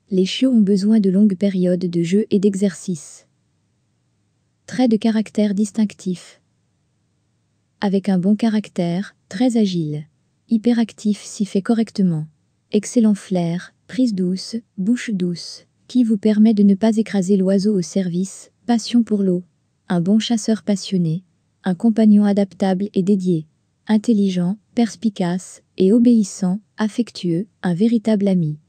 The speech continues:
Gentil par nature, sans trace d'agression ni de timidité excessive. Dans de nombreux pays, Angleterre, Finlande,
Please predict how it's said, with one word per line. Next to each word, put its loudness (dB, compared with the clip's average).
Gentil -2
par 0
nature, -2
sans -4
trace -2
d'agression 0
ni 6
de 2
timidité 2
excessive. -6
Dans 2
de 4
nombreux 4
pays, -2
Angleterre, 0
Finlande, 0